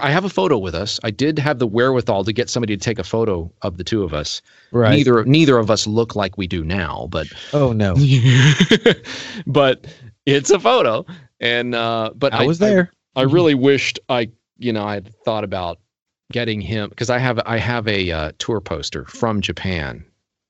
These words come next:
Speaker 1: here with me right now. And it's got all the artists on it. And I wish I'd gotten everybody to sign it. Monica
Speaker 2: Oh, yeah,
Speaker 1: was
Speaker 2: that,
Speaker 1: one
Speaker 2: that
Speaker 1: of
Speaker 2: would have been, that would have been cool as shit.
Speaker 1: all three girls to sign it from T L C,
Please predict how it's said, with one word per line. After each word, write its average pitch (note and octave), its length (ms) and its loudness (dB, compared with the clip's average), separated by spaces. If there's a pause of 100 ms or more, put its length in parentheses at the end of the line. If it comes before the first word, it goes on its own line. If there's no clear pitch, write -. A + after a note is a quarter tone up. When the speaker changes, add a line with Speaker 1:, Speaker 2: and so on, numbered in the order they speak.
(140)
Speaker 1:
here G2 240 -4
with F#2+ 280 -6
me - 180 -12
right F2 240 -4
now. B1 380 -6 (680)
And E2+ 460 -2 (580)
it's G#2 160 -6
got F#2+ 200 0
all F#2+ 200 -2
the G2 120 -2
artists F2 440 -4
on E2 180 -4
it. F2+ 40 -4
And - 100 -10
I G2 100 -2
wish G#2+ 240 0
I'd G2 180 0
gotten F2 300 -4
everybody D#2+ 320 -8
to C#2 80 -12
sign C2+ 280 -8
it. A#1+ 140 -18 (200)
Monica A2 440 2
Speaker 2:
Oh, A2 220 4
yeah, A2 140 4
Speaker 1:
was G#2+ 100 4
Speaker 2:
that, G#2+ 80 0
Speaker 1:
one A2+ 120 4
Speaker 2:
that A#2 80 4
Speaker 1:
of A2+ 40 2
Speaker 2:
would G#2+ 100 0
have G2 60 -4
been, F#2+ 300 -2
that A#2 140 2
would A2 80 0
have G2 60 0
been F#2+ 120 -4
cool F#2 240 -2
as F2 80 -4
shit. - 160 0
Speaker 1:
all C#3 140 4
three D3+ 220 4
girls C#3 320 4
to C#3 60 2
sign C3 300 2
it B2 80 -2
from B2+ 100 -2
T C3+ 140 -2
L B2+ 100 2
C, B2 340 -2